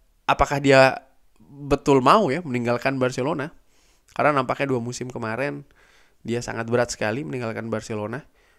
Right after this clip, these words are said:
Eh, termasuk juga keluarganya ya, dalam hal ini pasangannya ya kan, yang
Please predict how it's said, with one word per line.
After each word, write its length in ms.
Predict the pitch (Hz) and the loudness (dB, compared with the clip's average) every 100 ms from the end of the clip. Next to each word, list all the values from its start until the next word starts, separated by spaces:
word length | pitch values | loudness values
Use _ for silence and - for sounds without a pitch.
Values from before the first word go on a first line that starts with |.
| _ _ | _ _
Eh, 160 | 101 | -8
termasuk 320 | 104 107 110 131 | -6 -6 -6 -4
juga 240 | 110 104 | -4 -4
keluarganya 720 | - 113 110 110 104 131 160 | -2 -2 -2 -4 -6 -8 -10
ya, 0 | |
dalam 320 | 151 98 98 | -10 -8 -8
hal 80 | 95 | -8
ini 80 | 117 | -8
pasangannya 720 | 117 - 98 127 139 127 123 | -10 -10 -10 -6 -6 -6 -8
ya 40 | 113 | -10
kan, 80 | 104 | -10
yang 120 | 104 | -10